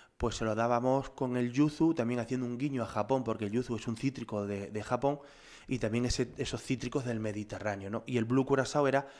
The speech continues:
pues junto con el verde y el amarillo, ese toque azul le daba un azul mar. La verdad que el cóctel era impresionante. El cóctel estaba muy bueno, pero bueno, no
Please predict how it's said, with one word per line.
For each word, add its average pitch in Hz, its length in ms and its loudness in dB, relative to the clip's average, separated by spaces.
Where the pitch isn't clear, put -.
pues 120 140 -2
junto 117 340 0
con 113 180 0
el 110 160 0
verde 117 440 2
y 120 120 -2
el 107 100 2
amarillo, 127 640 0
ese 120 200 -2
toque 131 260 0
azul 147 260 0
le 113 140 -2
daba 123 160 2
un 131 160 0
azul 127 360 2
mar. 131 460 0
La 110 120 -4
verdad 110 240 0
que 113 80 -2
el 104 100 -2
cóctel - 460 -4
era 113 340 -4
impresionante. 95 720 -6
El 98 80 -10
cóctel 120 260 -2
estaba 117 320 0
muy 131 340 4
bueno, 160 380 4
pero 131 180 6
bueno, 147 320 6
no 131 640 8